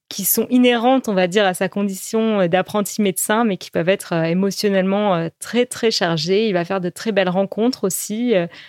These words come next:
dont la rencontre d'un autre, euh, interne qui est joué par l'acteur Reda Kateb, qui est, euh,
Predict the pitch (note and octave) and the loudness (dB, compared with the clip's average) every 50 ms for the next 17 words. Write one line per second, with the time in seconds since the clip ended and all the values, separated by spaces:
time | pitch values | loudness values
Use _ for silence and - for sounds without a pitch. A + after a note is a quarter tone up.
0 | - _ - F#3+ F#3 F#3 F3+ F3 F#3 F#3+ - - G#3+ G#3 - - F#3+ E3+ E3+ E3 | -18 _ -2 0 2 2 2 2 2 0 0 0 -2 -2 0 0 0 0 0 0
1 | E3+ F#3+ A3+ B3 - - - F#3 E3 D#3+ E3+ E3 - - G3 F3 - A3 G#3 G3+ | 2 2 0 0 -2 -2 -2 -2 0 0 -2 -2 -2 -2 -4 -2 0 0 0 2
2 | G3+ F#3+ F3 E3+ E3 E3 - _ _ - - - _ _ - - - G#3+ F#3+ F3 | 2 0 0 -2 -2 -4 -8 _ _ -20 -20 -20 _ _ -16 -6 -2 0 0 2
3 | F3+ A3 A3+ - F#3+ F3+ F3 F3+ - - - F#3+ F3 D#3+ G3 G3 F#3+ F#3+ F#3 _ | 2 0 0 2 0 0 0 0 -2 -2 -2 -2 -2 -2 -2 0 0 0 -2 _
4 | _ _ _ - G3 F3+ - - - F#3+ A3+ C4 A#3 F3+ E3 D#3+ - _ _ - | _ _ _ -4 -4 -4 -2 0 0 2 2 2 0 -2 -2 -4 -6 _ _ -20
5 | - - - - _ _ _ - - - G#3 G3+ G3+ G3+ G#3 G3+ F#3+ F3+ E3+ E3 | -20 -20 -20 -20 _ _ _ -18 -12 -6 -2 0 2 4 4 4 4 4 2 0